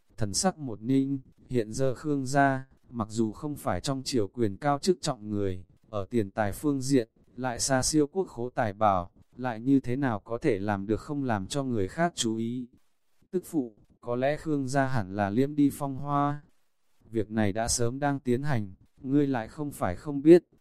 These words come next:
có thể chân thật hiểu biết đến Khương gia tình huống người, đơn giản chính là như vậy mấy người,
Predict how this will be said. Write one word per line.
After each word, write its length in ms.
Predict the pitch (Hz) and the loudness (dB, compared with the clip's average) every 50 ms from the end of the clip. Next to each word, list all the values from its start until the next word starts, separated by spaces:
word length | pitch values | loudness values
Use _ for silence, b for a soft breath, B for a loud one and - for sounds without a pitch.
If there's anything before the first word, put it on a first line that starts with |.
| _ _ _ | _ _ _
có 140 | - 123 127 | -8 -8 -2
thể 200 | - 156 113 90 | 0 0 0 0
chân 240 | - 139 139 135 | 0 -2 -2 -2
thật 160 | 131 135 113 - | -2 -2 -4 -4
hiểu 240 | - 107 120 110 95 | -2 0 0 0 0
biết 240 | 98 123 175 175 127 | 4 6 6 6 6
đến 220 | 123 117 113 127 | 4 -2 -2 -2
Khương 300 | 135 - 165 151 143 135 | -4 -6 -4 -2 -2 -2
gia 220 | 127 127 139 135 127 | 0 0 0 0 0
tình 260 | - 131 120 101 98 | 2 0 0 0 0
huống 280 | 101 110 113 135 143 151 | -4 -4 -6 -6 -4 -4
người, 340 | 147 127 110 101 95 92 - _ _ _ - - | -2 -2 -2 -2 -4 -6 -14 _ _ _ -14 -2
đơn 180 | 117 135 135 131 | 0 0 0 2
giản 240 | 127 139 104 90 95 | 0 -2 -2 -2 -4
chính 260 | - 113 113 131 151 | -6 -4 -4 -4 -2
là 120 | 151 123 | -2 -2
như 240 | 110 123 156 175 170 | 0 2 4 4 4
vậy 240 | 143 147 143 131 113 | 6 4 4 4 4
mấy 220 | 104 110 113 127 | 0 0 0 0
người, 400 | 139 151 147 131 117 101 95 90 | 0 -2 -2 -2 -2 -2 -4 -6